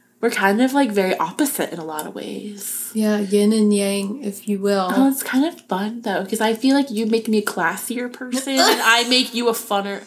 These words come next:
Speaker 1: well, you are fun, but I feel like I, I force you to do things, like,
Speaker 2: No,
Speaker 1: fun
Speaker 2: it's
Speaker 1: things.
Speaker 2: true. Yeah.
Speaker 1: It's kind of,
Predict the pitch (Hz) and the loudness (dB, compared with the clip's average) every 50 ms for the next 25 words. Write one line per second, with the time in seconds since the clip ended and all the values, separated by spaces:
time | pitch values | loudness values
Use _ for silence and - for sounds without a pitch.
0 | - - 247 277 349 320 302 294 - - 190 220 233 214 - - 190 190 180 180 | -10 -4 -2 0 2 2 0 0 2 4 4 4 2 0 -4 -4 -2 -2 -2 -2
1 | 180 190 - 135 196 196 202 220 214 202 196 190 185 190 - - - - - - | -4 -4 -2 0 -2 -2 -2 -2 -4 -2 -2 -4 -6 -8 -12 -18 -20 -18 -18 -18
2 | - - - - 196 190 190 185 - - 226 220 208 208 - 220 214 185 190 175 | -18 -8 -2 0 2 2 2 0 0 2 2 2 4 2 0 -2 -4 -4 -6 -8
3 | 170 190 196 196 190 185 180 180 180 - - - - _ _ _ _ _ _ - | -8 -6 -4 -4 -2 -2 -2 -2 -2 -4 -8 -14 -20 _ _ _ _ _ _ -10
4 | - 185 147 - - - 180 - - - - - _ _ _ _ _ _ - 233 | -8 -8 -8 -8 -10 -14 -12 -10 -10 -10 -10 -12 _ _ _ _ _ _ 0 2
5 | 202 214 220 220 220 226 202 180 202 190 - - 165 156 - 240 233 214 208 202 | 2 4 4 4 4 4 4 2 0 -2 -4 -6 -6 -6 -4 -2 0 0 2 2
6 | 202 202 202 202 208 220 233 254 - _ _ _ _ _ _ _ _ - 240 233 | 2 0 -2 -4 -4 -6 -8 -12 -20 _ _ _ _ _ _ _ _ -14 -14 -12
7 | 240 233 240 240 262 233 233 247 247 247 294 339 294 - | -12 -8 -6 -6 -6 -2 0 2 4 4 4 4 2 0